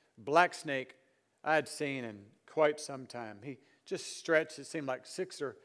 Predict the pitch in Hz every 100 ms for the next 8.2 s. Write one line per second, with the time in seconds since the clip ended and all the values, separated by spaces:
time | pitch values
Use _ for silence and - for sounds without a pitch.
0 | _ _ _ _ _ _ 165 170 196 175
1 | - 156 - - - - 120 113 190 -
2 | - 127 214 208 - - 131 139 165 165
3 | 165 147 131 131 131 127 117 - _ 254
4 | 240 180 170 - 170 147 156 165 117 143
5 | 147 - 147 143 127 131 - 135 135 117
6 | 117 120 117 104 95 _ _ _ 139 175
7 | 214 208 - _ _ _ 156 175 143 151
8 | 147 151